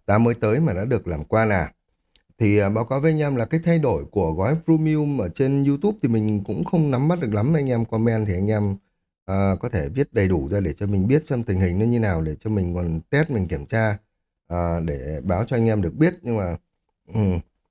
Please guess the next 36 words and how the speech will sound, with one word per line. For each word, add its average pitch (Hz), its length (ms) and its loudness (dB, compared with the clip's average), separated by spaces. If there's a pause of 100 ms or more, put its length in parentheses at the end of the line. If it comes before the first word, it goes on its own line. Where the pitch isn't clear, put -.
(160)
chúng 123 120 0
ta 131 80 4
quay 127 220 0
trở 117 120 -4
lại 87 220 -2
nội 92 200 -2
dung 113 220 2
của 82 60 -6
câu 107 240 0
chuyện. 127 260 0
Đấy 104 160 -2
là 87 300 -2 (400)
sau 127 260 2
cái 139 440 0
phần 95 220 -2
tụ 107 220 -2
hội 107 220 2
liên 113 180 2
hoan 110 280 0
ở 76 480 -4 (200)
Trúc 170 160 0
Viện 151 220 2 (200)
thì, 85 260 0
à, 82 100 0 (480)
nhóm 110 180 2
bạn 110 220 -2
bè 90 180 2
của 80 100 -2
Lâm 104 160 2
Bắc 123 180 0
Thần 82 240 0
cũng 113 180 -4
rời 90 220 2
đi 107 260 2 (160)
và 90 240 0
người 82 480 2